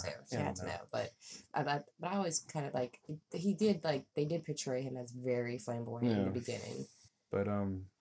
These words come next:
Speaker 2: yeah, like, it was, like, this whole thing was not to knock the movie in any way, shape, or form. We actually encourage everybody to check the movie out. If you're a Queen, even if you're not a Queen fan, I think you should still, you know, give their legacy the time of day.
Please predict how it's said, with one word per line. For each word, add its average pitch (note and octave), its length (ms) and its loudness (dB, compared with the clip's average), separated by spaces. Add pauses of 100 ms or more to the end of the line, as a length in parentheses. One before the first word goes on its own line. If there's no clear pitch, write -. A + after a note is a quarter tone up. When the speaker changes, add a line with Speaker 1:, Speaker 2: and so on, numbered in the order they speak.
(260)
Speaker 2:
yeah, D#3 220 12
like, C#3 100 12
it C#3 40 8
was, C#3+ 120 8
like, B2 220 2
this D3 160 6
whole D#3 120 12
thing C#3 160 10
was G#2+ 120 8
not A#2 200 10
to G#2+ 80 6
knock G#2+ 260 8
the G#2+ 60 2
movie G#2 440 4
in F#2 280 -4
any B2 220 10
way, G2 160 6
shape, F#2+ 240 -6
or F#2 60 -6
form. G2+ 320 4
We G2 80 4
actually G2+ 260 2
encourage G2 380 4
everybody G2 380 2
to D3+ 200 4
check A#2 240 2
the G2 80 -4
movie F#2 320 0
out. F2 180 2
If - 140 -2
you're G#2+ 120 6
a - 20 -6
Queen, G#2 360 2
even D#3 160 8
if G#3 100 8
you're D3 100 6
not G#2 160 8
a F#2+ 60 0
Queen F#2+ 260 -2
fan, F2+ 280 -6
I F#2+ 60 -10
think F#2+ 180 -8
you G2 60 -6
should - 180 -14
still, F#2 280 -2 (680)
you A2 140 4
know, F#2 140 2
give G2+ 320 2 (520)
their G#2+ 140 8
legacy G#2 420 8
the F#2 80 4
time F#2 200 4
of F2 80 -2
day. F2+ 240 0